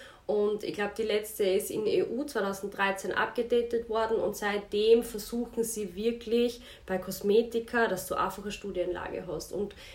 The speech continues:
wenn das ernsthaft betrieben wird und da auch wirklich die Dokumentation da sein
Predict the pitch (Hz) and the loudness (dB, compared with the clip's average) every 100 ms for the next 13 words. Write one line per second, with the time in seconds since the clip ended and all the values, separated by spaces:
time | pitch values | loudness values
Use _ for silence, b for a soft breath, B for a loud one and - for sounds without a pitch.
0 | B 214 220 220 202 - 214 214 214 202 | B 0 4 4 2 2 0 2 -2 -6
1 | - 180 196 196 196 175 208 262 339 - | -6 -6 -4 -2 -2 -4 2 4 4 0
2 | - 196 190 185 190 196 202 196 190 185 | -2 2 2 4 2 0 -4 -8 -4 -4
3 | 185 190 180 175 - 180 190 190 196 - | 0 -2 -2 -4 -2 -2 0 2 2 2
4 | - 196 180 180 | -2 0 0 0